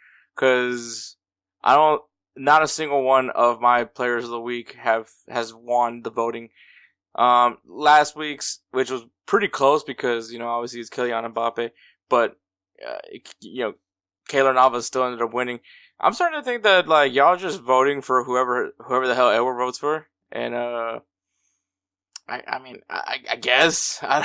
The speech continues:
I don't know. Maybe it's just me. Maybe I'm just being crazy. Uh, but, but anyways,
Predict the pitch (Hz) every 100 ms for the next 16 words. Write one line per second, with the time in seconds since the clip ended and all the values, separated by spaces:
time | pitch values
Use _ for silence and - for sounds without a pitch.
0 | 156 131 143 143 123 - 151 180 170 160
1 | 143 160 160 143 156 156 147 139 143 120
2 | 123 123 123 _ - _ - 117 120 120
3 | 117 120 117 113 _ _ _ _ 170 233
4 | 156 123